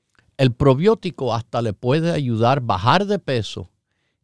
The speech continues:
y bajar de esa grasa abdominal. Y lo hace por diferentes mecanismos. Por ejemplo, algunos probióticos ayudan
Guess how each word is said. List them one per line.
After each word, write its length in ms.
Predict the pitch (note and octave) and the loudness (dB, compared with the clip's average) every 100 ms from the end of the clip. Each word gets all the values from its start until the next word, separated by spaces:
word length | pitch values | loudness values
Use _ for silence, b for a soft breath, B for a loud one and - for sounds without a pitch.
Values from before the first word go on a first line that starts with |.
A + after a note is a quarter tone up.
| _ | _
y 140 | - C3+ | -2 2
bajar 480 | B2 G#2+ A#2+ D3 D#3 | 2 4 4 2 -2
de 340 | B2 A2+ A2 | -4 -2 -2
esa 300 | A#2+ D3 B2+ | -2 -2 -2
grasa 580 | G#2 G#2+ A2+ - B2+ - | 0 0 0 -2 -4 -6
abdominal. 960 | G#2+ G2 F#2+ F#2 F2 E2 E2 D2 D2 - _ _ _ _ _ _ | -6 -6 -6 -4 -4 -4 -6 -8 -12 -20 _ _ _ _ _ _
Y 140 | D3 | 2
lo 220 | D#3 D#3 F#3 | 6 8 8
hace 260 | A3 B3 | 6 0
por 240 | G3 E3 C3+ | 0 0 0
diferentes 640 | B2+ - G2+ A#2+ C#3 D#3+ | 0 0 0 0 -2 -4
mecanismos. 880 | D3+ B2 G#2 B2+ D3 - - _ _ _ _ _ _ _ _ _ _ _ _ _ _ _ | -4 -6 -4 -4 -6 -10 -18 _ _ _ _ _ _ _ _ _ _ _ _ _ _ _
Por 160 | - E3+ | 2 6
ejemplo, 460 | F#3 A3+ - E2+ - _ _ _ _ _ _ _ _ _ | 6 4 -2 -12 -14 _ _ _ _ _ _ _ _ _
algunos 480 | A2 G#2 G2 G#2 C#3+ | 0 0 0 0 0
probióticos 1160 | - F3 C#3+ G2 E2 - - - - _ _ _ _ _ _ _ _ | -2 -2 0 0 -2 -4 -16 -16 -18 _ _ _ _ _ _ _ _
ayudan 760 | - A#2+ G2+ A2+ G#2+ F2+ G#2+ C3+ | 0 2 4 4 4 2 0 -2